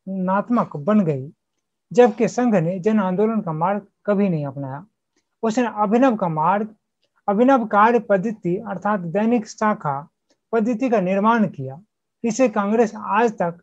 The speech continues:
नहीं समझ पाई। फलतः कांग्रेस में नेता ही नेता, जन्म लेते रहे, नेता ही नेता निर्माण होते रहे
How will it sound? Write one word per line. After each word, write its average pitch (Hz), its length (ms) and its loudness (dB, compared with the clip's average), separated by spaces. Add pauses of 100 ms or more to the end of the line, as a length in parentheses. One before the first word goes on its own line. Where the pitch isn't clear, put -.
नहीं 208 180 2
समझ 165 320 -2
पाई। 139 280 -10 (640)
फलतः 202 420 2 (600)
कांग्रेस 254 460 6
में 214 140 4
नेता 214 360 0
ही 180 200 0
नेता, 220 500 -4 (840)
जन्म 262 340 8
लेते 220 340 6
रहे, 226 200 2
नेता 208 300 2
ही 196 120 2
नेता 196 320 0
निर्माण 180 360 2
होते 170 340 -2
रहे 160 280 -2